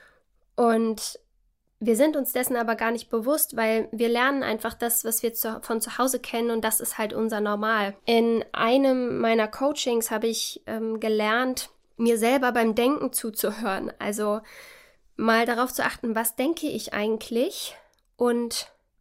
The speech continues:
wie oft denke ich das? Und dann ist mir aufgefallen, dass, und das ist bei den meisten Menschen so, wir immer wieder die gleichen Dinge denken. Also das, was du heute denkst, ist das, was du zu achtundneunzig Prozent auch morgen denkst.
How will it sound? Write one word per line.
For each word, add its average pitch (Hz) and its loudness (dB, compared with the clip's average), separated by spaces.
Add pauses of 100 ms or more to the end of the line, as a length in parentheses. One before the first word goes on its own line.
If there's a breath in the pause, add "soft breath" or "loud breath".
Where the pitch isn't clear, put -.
(320)
wie 226 2
oft - 0
denke 220 0
ich - -8
das? 233 -4 (500 soft breath)
Und 233 0
dann 269 2
ist 349 -2
mir 277 0
aufgefallen, 233 -2
dass, 233 -2 (720)
und 226 0
das 233 0
ist 254 -8
bei 240 0
den 240 2
meisten 262 -2
Menschen 220 -2
so, 226 -4 (140)
wir 233 -2
immer 294 2
wieder 247 -2
die - -6
gleichen 247 0
Dinge 240 2
denken. 226 -2 (180)
Also 214 0
das, 254 -2
was 269 -4
du 262 -6
heute 302 0
denkst, 247 -2
ist - -6
das, 254 -2
was 247 -6
du 247 -6
zu - -6
achtundneunzig 240 -6
Prozent 226 -8
auch - -12
morgen 226 -2
denkst. - -8